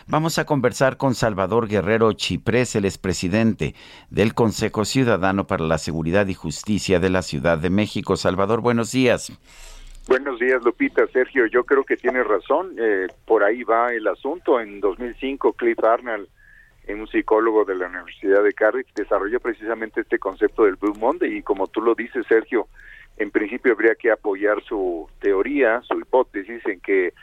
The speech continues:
Speaker 2: realizó un conjunto de valoraciones y llegó a una ecuación con las variables de factor climático, deudas adquiridas y otras, y por eso él dice que existe este Blue Monday y, eh,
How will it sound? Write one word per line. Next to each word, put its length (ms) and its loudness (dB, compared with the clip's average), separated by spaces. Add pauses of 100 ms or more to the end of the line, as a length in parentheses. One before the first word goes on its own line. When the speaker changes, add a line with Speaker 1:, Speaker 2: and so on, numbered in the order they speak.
(180)
Speaker 2:
realizó 500 2
un 80 -6
conjunto 440 -2
de 80 4
valoraciones 680 -2
y 60 -12
llegó 220 0
a 20 -2
una 120 -2
ecuación 540 -2
con 180 -4
las 140 -6
variables 520 2
de 200 -2
factor 400 -2
climático, 760 -2
deudas 360 2
adquiridas 580 -2
y 100 2
otras, 280 2
y 40 -4
por 180 2
eso 180 0
él 140 0
dice 280 -2
que 140 -4
existe 360 -8
este 180 0
Blue 220 2
Monday 380 0
y, 360 -4
eh, 220 0